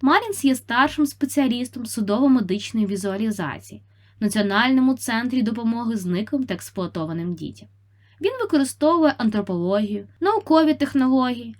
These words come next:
та свої художні здібності, щоб створити зображення того, як могла виглядати дитина.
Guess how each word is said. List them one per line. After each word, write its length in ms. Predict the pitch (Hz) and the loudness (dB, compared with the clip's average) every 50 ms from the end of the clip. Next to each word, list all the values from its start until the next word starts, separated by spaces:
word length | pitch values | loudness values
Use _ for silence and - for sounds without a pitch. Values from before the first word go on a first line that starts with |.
| _ _ _ - | _ _ _ -8
та 100 | 254 247 | -8 -6
свої 340 | 226 254 226 233 254 294 320 | -4 -2 0 4 4 4 4
художні 640 | - - 226 190 214 254 269 277 262 240 220 202 | 4 0 -2 0 2 2 2 2 2 2 0 0
здібності, 760 | 185 180 - 208 226 285 277 269 214 196 - - - 180 - _ _ _ _ | 0 -2 -4 -2 0 2 2 2 0 -2 -6 -10 -16 -16 -16 _ _ _ _
щоб 200 | - - 277 262 | -4 -2 0 0
створити 460 | 269 - 269 262 269 320 359 - 370 | 0 0 0 0 2 2 2 2 0
зображення 720 | 294 - 320 262 294 285 269 262 247 226 208 214 202 190 180 - _ | 2 2 2 2 2 2 2 2 2 0 0 -2 0 -2 -4 -6 _
того, 340 | - 233 285 320 294 247 - - | -6 -4 -4 -2 -4 -6 -8 -10
як 420 | 185 180 196 202 214 269 311 - | -8 -4 -2 0 0 0 0 0
могла 400 | 277 254 233 208 202 190 185 190 | 0 0 0 0 -2 -2 -2 -2
виглядати 680 | 208 214 202 196 196 170 165 170 156 147 160 170 185 | 0 -2 -2 -4 -4 -6 -6 -6 -6 -6 -6 -6 -8
дитина. 480 | 170 175 165 - - 143 139 - - - | -8 -8 -10 -10 -10 -12 -12 -12 -14 -18